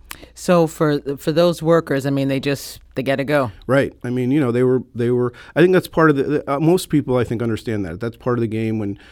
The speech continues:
Speaker 2: you know, that's part of politics. Uh, uh, one of the, one of the perks of, you know, being an office holder is you get to appoint and pick your, your staffers, and you wanna, you know, pick people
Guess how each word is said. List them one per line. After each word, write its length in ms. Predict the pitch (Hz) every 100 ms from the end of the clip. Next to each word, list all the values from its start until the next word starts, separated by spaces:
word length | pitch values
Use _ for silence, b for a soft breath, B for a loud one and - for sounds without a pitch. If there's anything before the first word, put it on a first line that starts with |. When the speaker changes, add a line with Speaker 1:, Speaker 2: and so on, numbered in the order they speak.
| B B
Speaker 2:
you 80 | 113
know, 80 | 101
that's 200 | 113 -
part 220 | 131 127
of 60 |
politics. 760 | - 123 117 117 110 - - -
Uh, 500 | 101 104 101 92 - -
uh, 280 | 101 - 107
one 160 | 120
of 80 | 123
the, 80 | 123 -
one 160 | 110 120
of 60 |
the 80 | 117
perks 480 | 117 127 123 - -
of, 400 | 107 98 98 -
you 100 | 113
know, 180 | 101 87 - _
being 220 | 127 127
an 60 | 113
office 300 | 107 95 -
holder 340 | 107 110 117
is 240 | 101 98 B B B
you 120 | 113
get 160 | 110 107
to 140 | 110
appoint 400 | 101 - 113 123
and 140 | 98 -
pick 240 | 110 -
your, 340 | 107 107 104 - -
your 140 | 110
staffers, 540 | 104 117 139 160 80 87
and 80 | 90
you 80 |
wanna, 180 | 101 107 -
you 80 | 104
know, 120 | 92 _
pick 220 | 113 -
people 360 | 110 104 107